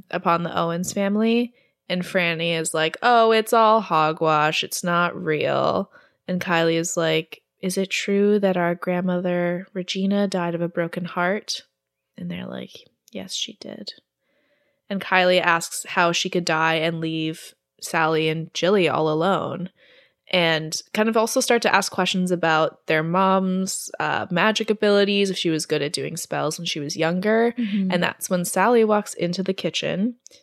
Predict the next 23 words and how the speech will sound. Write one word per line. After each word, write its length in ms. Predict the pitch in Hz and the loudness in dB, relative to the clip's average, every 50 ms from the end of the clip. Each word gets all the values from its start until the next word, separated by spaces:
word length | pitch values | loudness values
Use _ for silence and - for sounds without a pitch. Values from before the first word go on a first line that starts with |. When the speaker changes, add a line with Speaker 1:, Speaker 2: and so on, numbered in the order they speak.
| _ - | _ -14
Speaker 1:
So 100 | - - | -8 -6
she's 300 | 175 - - 170 165 160 - | -4 -2 -2 -2 -4 -2 -2
like, 240 | 156 151 151 - _ _ - | -2 -2 -2 -6 _ _ -14
"Have 140 | - 143 139 | -12 -10 -10
you 100 | 143 151 | -10 -10
finished 380 | - - 160 160 165 - - - | -10 -10 -8 -6 -6 -6 -6 -8
your 80 | - | -6
homework? 760 | - - 220 254 254 240 247 240 240 240 240 240 233 - - - - - - - - | 0 2 2 4 4 4 4 4 6 6 4 4 2 0 -8 -18 -18 -20 -20 -12 -6
I 100 | - 165 | -4 -2
need 260 | 165 165 151 151 - | -2 -2 -2 -2 -2
you 60 | 165 160 | -4 -2
guys 320 | - 147 147 147 147 - | 0 0 0 0 -2 -4
to 80 | - 170 | -4 -2
go 240 | 160 151 147 151 143 | 0 0 0 2 0
and 320 | 151 147 151 151 151 151 - _ _ _ _ - | -2 -2 -2 -4 -8 -10 -12 _ _ _ _ -6
check 240 | - - 156 151 156 | -4 -4 -2 -2 -2
all 100 | 151 156 | -2 0
the 100 | 180 185 | 2 4
windows. 560 | 220 240 240 233 226 220 220 214 214 214 202 | 4 4 4 4 4 4 6 6 4 4 2
There's 160 | 160 156 - | 0 -4 -4
a 60 | 147 | -4
storm 400 | - - - 196 196 190 196 196 185 | -4 0 2 4 6 6 4 2 0
coming. 640 | - 196 185 180 180 175 175 175 170 170 170 175 | 2 2 2 4 4 4 4 4 2 0 -2 -4